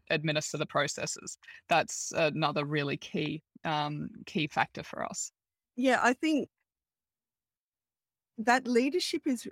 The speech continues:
Speaker 2: is, is a really important piece, but I think the understanding of how important every element of that ecosystem is, is something that, um,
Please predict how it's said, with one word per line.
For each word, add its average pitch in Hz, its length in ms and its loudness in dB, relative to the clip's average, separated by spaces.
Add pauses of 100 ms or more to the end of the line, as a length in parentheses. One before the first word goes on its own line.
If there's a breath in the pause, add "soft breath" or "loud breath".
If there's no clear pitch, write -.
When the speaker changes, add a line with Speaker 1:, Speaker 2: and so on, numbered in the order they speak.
Speaker 2:
is, 208 360 2
is 208 180 0
a 208 60 -2
really 196 240 2
important 190 600 -2
piece, 185 260 0
but 196 120 -2
I 196 80 2
think 233 360 0 (400)
the - 240 4
understanding 233 720 2
of 185 280 0
how 220 320 0
important 214 520 -2 (180)
every 208 360 0
element 175 400 -4 (640)
of 175 240 2 (160)
that 175 200 2
ecosystem 175 880 -4
is, - 320 -6 (260 soft breath)
is 185 140 -4
something 165 560 -2
that, 160 260 0 (120)
um, 160 480 -2